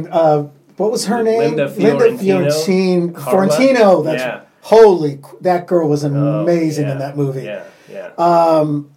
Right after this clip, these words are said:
Speaker 1: it's, if you guys haven't, if you're up late at night and you, and you're just in sort of in an eighties kind of movie, um, but it's good. I
Speaker 2: Yeah.
Speaker 1: recommend Vision Quest, man.
Speaker 2: Yeah.
Speaker 1: Um, and, uh,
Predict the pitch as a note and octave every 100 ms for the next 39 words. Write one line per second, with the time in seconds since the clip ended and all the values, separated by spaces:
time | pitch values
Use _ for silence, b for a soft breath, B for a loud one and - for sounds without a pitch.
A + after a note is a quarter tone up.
0 | D3 C#3+ - G3 F#3+ F3 A#3+ A3+ A#3 G3
1 | - G3+ F#3+ F#3+ F#3 - B3 C4 G#3 A3+
2 | A3+ F3+ E3+ F3+ F3+ F3+ F3 F3 E3 D#3+
3 | D#3+ D#3 - b b _ F#3+ F3+ E3+ C#3
4 | A3 - - G3 F3+ F3 - _ - -
5 | - - - G#3 G#3+ A3 F#3 E3 D#3 F3+
6 | F3 G#3 A3 G#3 - - G3 F#3+ F3 D3+
7 | E3+ F3 E3+ D#3+ D3+ b b b b _
8 | - D#3+ D#3 D3+ D3 D3 _ D3+ F#3 F#3
9 | F3+ - - A3 F#3 D#3 E3+ E3+ F3+ A3+
10 | A3+ G3 F#3 E3 D#3+ D#3 D3 D3 C3+ -
11 | C#3+ A2 G2+ F#2+ - D#3+ C#3+ C#3 C#3 C3+
12 | C3 - b b b _ F#3 E3+ E3 E3
13 | D3+ D#3 D3+ C#3+ C#3+